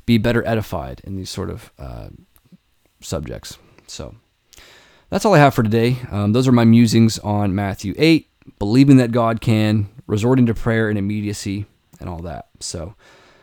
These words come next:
um, yeah, thank you so much. God bless you. Thank you for taking the time and the attention to make it to the very end, uh, of this. Uh, this was a kind of impromptu discussion. Um, so God bless you, um, for staying through. So I hope this was encouraging. Hope this helped.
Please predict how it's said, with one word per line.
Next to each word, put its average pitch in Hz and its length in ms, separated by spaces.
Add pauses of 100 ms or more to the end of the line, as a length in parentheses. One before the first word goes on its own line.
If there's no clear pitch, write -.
(160)
um, 85 300
yeah, 196 260
thank 175 160
you 175 60
so 180 120
much. 202 240
God 156 160
bless 165 260
you. 160 100
Thank 156 180
you 147 60
for 147 80
taking 143 220
the 123 100
time 127 260
and 120 40
the 120 80
attention 120 360
to 113 100
make 113 180
it 107 40
to 107 60
the 104 80
very 113 300
end, 185 420
uh, 117 220
of 117 180
this. 139 360
Uh, 101 140
this 110 160
was 110 100
a 110 60
kind 113 160
of 104 60
impromptu 113 480
discussion. 110 580 (460)
Um, 90 300
so 98 340
God 113 280
bless 113 300
you, 104 320
um, 101 280
for 95 360
staying 110 340
through. 101 320
So 104 140
I 107 40
hope 127 140
this 120 140
was 107 100
encouraging. 151 460
Hope 131 100
this 110 140
helped. 120 320